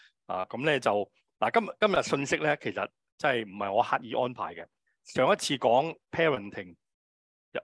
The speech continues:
一共有三講，今日第二講parenting啊，OK？喺上一次有講，噉呢就，誒，講到 parenting 嘅時候咧，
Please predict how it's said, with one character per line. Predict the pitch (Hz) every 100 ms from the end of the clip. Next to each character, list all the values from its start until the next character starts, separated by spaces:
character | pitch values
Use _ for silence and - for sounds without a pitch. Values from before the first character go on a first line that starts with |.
| - _ -
一 |
共 | 160 113
有 | 104
三 | - 131 123
講， | 101 107 - _ _
今 | 151
日 | 120
第 | 101
二 | 90 95
講 | 90 - _ _ _
parenting | - 143 107 92 92
啊， | 90 110
OK？ | 135 180 - - - _
喺 | - 165
上 | 131 156
一 |
次 | - 127
有 | 117
講， | 110 107 127 - - _
噉 | 127 151
呢 | 139
就， | 120 107
誒， | 110 107 104 104 - _ _ _ _ -
講 | 147 208
到 | 175
parenting | - 220 175 113 92 98
嘅 |
時 | 113 104
候 |
咧， | 107